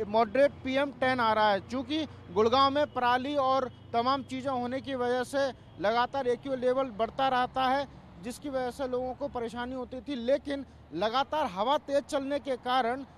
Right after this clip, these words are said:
एक्यूआई लाव-, level में काफ़ी control मिला है।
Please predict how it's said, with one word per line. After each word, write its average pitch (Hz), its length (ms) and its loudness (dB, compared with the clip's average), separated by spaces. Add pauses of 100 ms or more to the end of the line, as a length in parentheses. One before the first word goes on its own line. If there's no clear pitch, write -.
(140)
एक्यूआई 262 380 0
लाव-, 240 420 0
level 247 380 2
में 262 160 -4
काफ़ी 240 360 -2
control 254 520 -4 (420)
मिला 240 300 4
है। 202 260 0